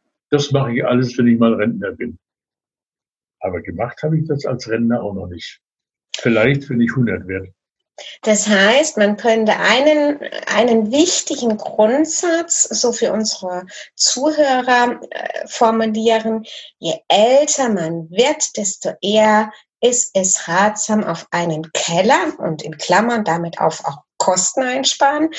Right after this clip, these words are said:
Speaker 2: verzichten.
Speaker 1: Ja, das ist ein, ein Punkt. Der zweite Punkt ist,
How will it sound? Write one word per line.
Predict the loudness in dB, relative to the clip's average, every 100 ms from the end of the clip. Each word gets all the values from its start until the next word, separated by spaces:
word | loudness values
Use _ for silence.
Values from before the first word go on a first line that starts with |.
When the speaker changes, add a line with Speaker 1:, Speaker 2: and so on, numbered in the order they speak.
| -10 -10 _ _
Speaker 2:
verzichten. | -2 0 2 2 2 0 -6 -18 _ _ _ _ _ _ _ _ _ -20 -20 _ _ _ _ _ _ _
Speaker 1:
Ja, | -2 -2 -4 -18 _ _ _ _ _ -2
das | 2 4
ist | 4 2
ein, | 2 2 0 -2
ein | 4 4 4
Punkt. | 0 0 -2 -2
Der | -2
zweite | -2 -2 0 2 0
Punkt | 2 2 4 2
ist, | 0 -4 -6 -14